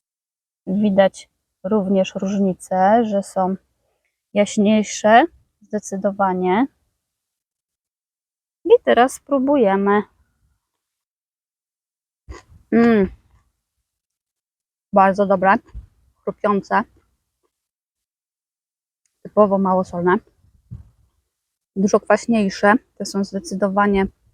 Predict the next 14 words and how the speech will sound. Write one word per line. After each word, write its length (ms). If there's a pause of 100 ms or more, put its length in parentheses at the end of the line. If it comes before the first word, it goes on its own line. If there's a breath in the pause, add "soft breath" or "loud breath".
(640)
słodsze, 500 (1120)
jak 260
dla 140
mnie. 300 (920)
E, 360
różnica 600
jest 360
taka, 520
że 580 (240)
te 140
się 160
szybciej 420
ukisiły 760 (920)
i, 580